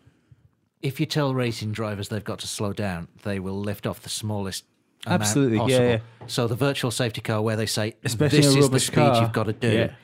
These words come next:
Speaker 2: If you've got a, if you've got that little chance where you can make up a couple of
Speaker 1: Yeah.
Speaker 2: seconds and you're in a Marussia,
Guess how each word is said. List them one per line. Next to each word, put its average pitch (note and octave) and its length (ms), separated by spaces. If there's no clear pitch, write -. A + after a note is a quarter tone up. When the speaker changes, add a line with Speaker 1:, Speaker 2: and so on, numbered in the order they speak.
Speaker 2:
If A2 180
you've C3+ 180
got A#2+ 240
a, B2 100
if B2 140
you've B2+ 140
got A#2+ 160
that A#2 180
little B2 220
chance B2+ 340
where A#2 80
you A#2 100
can A#2 160
make A#2 240
up A2+ 100
a A#2 40
couple - 200
of G#2+ 60
Speaker 1:
Yeah. A#2 60
Speaker 2:
seconds A2+ 580
and A2 140
you're A2 180
in A2 80
a G#2+ 60
Marussia, A2 580